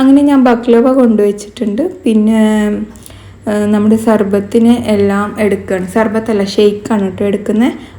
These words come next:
അത് കഴിഞ്ഞിട്ട് സർബത്ത്. ഷെയ്ക്കൊന്നും ഞാൻ കുടിക്കാറില്ല, സർബത്തും ഞാൻ കുടിക്കാറില്ല.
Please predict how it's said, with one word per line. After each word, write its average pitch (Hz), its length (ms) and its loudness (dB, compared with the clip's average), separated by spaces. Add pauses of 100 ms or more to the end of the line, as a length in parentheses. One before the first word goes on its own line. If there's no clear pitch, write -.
(100)
അത് 226 80 -2 (100)
കഴിഞ്ഞിട്ട് 202 420 -2
സർബത്ത്. 196 420 -4
ഷെയ്ക്കൊന്നും 226 480 2
ഞാൻ 240 160 2
കുടിക്കാറില്ല, 233 480 2 (100)
സർബത്തും 226 500 0
ഞാൻ 233 160 2
കുടിക്കാറില്ല. 196 520 -4